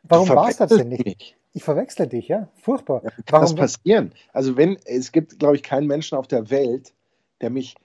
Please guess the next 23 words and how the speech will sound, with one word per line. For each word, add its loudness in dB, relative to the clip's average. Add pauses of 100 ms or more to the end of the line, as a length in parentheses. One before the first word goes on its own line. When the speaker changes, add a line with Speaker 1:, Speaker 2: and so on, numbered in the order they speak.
(280)
Speaker 2:
häufiger 0
hört -2
als -10
du. -12 (580)
Speaker 1:
Das -6
ist 0
wahr. -4
Es -4
war 4
irgendein 0
Cup, -6
irgendein -2
Au-, -6
Opel 4
Cup. -8
Kann -8
das -6
sein? -2 (140)
Oder -2 (140)
gibt's -4
einen -8
Opel 0
Cup? -10